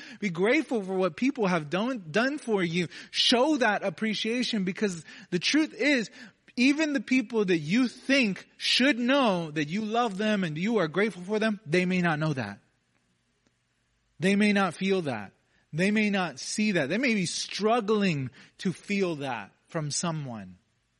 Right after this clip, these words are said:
So we should take the opportunity to express that when we can. Show your appreciation.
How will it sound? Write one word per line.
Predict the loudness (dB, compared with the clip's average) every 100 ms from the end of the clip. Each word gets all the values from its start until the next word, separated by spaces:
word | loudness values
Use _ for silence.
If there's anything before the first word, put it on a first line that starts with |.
| _ _ _ _ _ _ _ _ _ _ _ _ _ -20 _
So | -4
we | 2 2
should | 4 4 2 2
take | 0 0 0 -4
the | -8
opportunity | -6 -6 -6 -6 -4 -2 0 0 0 -2 -8 -20 -20 _
to | 0 0 0 -8 -20 -12
express | -8 -6 -6 -6 -2 -2 -4
that | -10 -12 -14 _
when | -12 -10
we | -10
can. | -14 -14 -16 -16 -20 _ _ _ _ _ _ _ _ _ _ _ _ _ _
Show | -8 0 2
your | 2 0
appreciation. | 0 -8 -8 -6 -6 -8 -14 -18